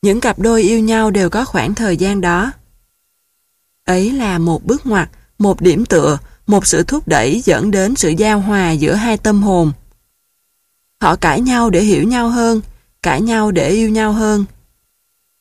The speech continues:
Hoàn toàn không phải động tác tự đẩy mình tới bước đường cùng của sự tuyệt vọng, để thấy rằng mình bỏ ra nhiều hơn người kia, yêu thương hơn người kia, chịu thiệt thòi trong tình cảm nhiều hơn người kia.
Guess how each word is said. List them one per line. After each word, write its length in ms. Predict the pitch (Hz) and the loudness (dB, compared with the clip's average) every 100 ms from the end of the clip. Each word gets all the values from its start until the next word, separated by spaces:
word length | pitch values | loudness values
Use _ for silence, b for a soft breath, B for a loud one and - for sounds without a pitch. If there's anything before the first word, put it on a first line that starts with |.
| _ | _
Hoàn 200 | 240 208 | -2 0
toàn 300 | 190 208 185 | 2 2 2
không 200 | 190 254 | 0 -2
phải 160 | - 196 | -2 -2
động 220 | 170 170 | 0 -2
tác 340 | 208 262 330 | -2 -2 -4
tự 220 | - 143 156 | -2 0 2
đẩy 220 | 156 196 | 0 2
mình 320 | 240 196 160 | 2 2 0
tới 260 | 156 175 214 | 0 0 2
bước 240 | 254 302 | 0 0
đường 220 | 208 196 170 | 2 2 2
cùng 320 | 190 180 160 | 2 2 2
của 140 | 160 | 0
sự 220 | - 151 147 | 0 -2 0
tuyệt 220 | 185 156 | 0 0
vọng, 300 | 165 131 147 - - _ _ _ _ _ | 0 0 -2 -6 -18 _ _ _ _ _
để 240 | 180 180 175 | 0 0 2
thấy 240 | 233 247 | 0 0
rằng 380 | 294 233 190 180 | 2 2 2 2
mình 260 | 190 175 | 2 2
bỏ 180 | 165 143 | 2 0
ra 260 | 247 233 220 | 0 0 0
nhiều 280 | 208 196 175 | 4 4 2
hơn 220 | 220 214 | 0 0
người 180 | 202 170 | 2 0
kia, 340 | - 226 226 214 b b - | 0 2 2 0 b b -2
yêu 200 | 240 226 | 4 4
thương 280 | 220 240 226 | 4 4 4
hơn 220 | 233 220 | 2 2
người 180 | 208 175 | 4 2
kia, 320 | - 226 226 208 b b | 2 2 2 0 b b
chịu 220 | 196 139 | 2 2
thiệt 260 | 165 202 - | 2 0 0
thòi 280 | 196 180 160 | -2 0 0
trong 180 | 208 | -2
tình 200 | 214 185 | 0 0
cảm 320 | 165 160 123 226 | 0 0 0 2
nhiều 300 | 220 185 165 | 4 4 2
hơn 260 | 214 208 | 0 0
người 160 | 196 170 | 2 0
kia. 360 | - 208 214 | 0 0 2